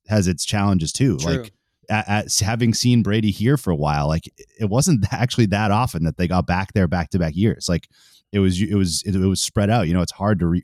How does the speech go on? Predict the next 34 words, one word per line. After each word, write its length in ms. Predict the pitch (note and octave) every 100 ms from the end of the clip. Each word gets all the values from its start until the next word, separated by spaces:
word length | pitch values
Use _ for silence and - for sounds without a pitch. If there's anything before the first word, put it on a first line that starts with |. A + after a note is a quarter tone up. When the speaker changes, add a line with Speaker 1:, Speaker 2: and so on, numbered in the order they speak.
| -
Speaker 1:
to 120 | D#2
repeat. 440 | E2+ A#2+ - C2+ - _ -
Speaker 2:
Yeah. 220 | A2+ A2 -
Speaker 1:
Um, 500 | F2 E2 D#2 D2 C2+ _ _ _ _ _ _
but 120 | - A#2+
yeah, 340 | G#2+ E2+ G2+ A2+
either 200 | B2 G2+
way, 200 | F#2 D#2+
just, 240 | G2 -
uh, 260 | G2+ E2+ D#2 - _ _ _ - _ -
I'll 80 | B2+
put 140 | F#3
it 40 |
this 160 | C#3 B2+
way: 120 | G#2+
a 40 | F#2
conversation, 520 | D3+ C#3 C3+ A#2+ C3+
uh, 180 | F2+ - - - _ _ -
that 260 | A#2+ A2+ D2+ C#2 -
I 140 | A#2+ A2+
did 140 | G#2+
not 180 | B2+ B2
expect 320 | G#2 A2 F#2
we'd 100 | F#2
be 80 | D#2+
having, 380 | D#2+ C#2+ - - -
uh, 280 | E2+ D2+ D2
ten 180 | - F2
weeks 200 | D#2 -
ago. 100 | F#3
<laughs> 60 | D#4+
Speaker 2:
Totally. 260 | F#3 B2
Speaker 1:
So, 120 | A2 A2 G2 G#2
Speaker 2:
I, 120 | B2+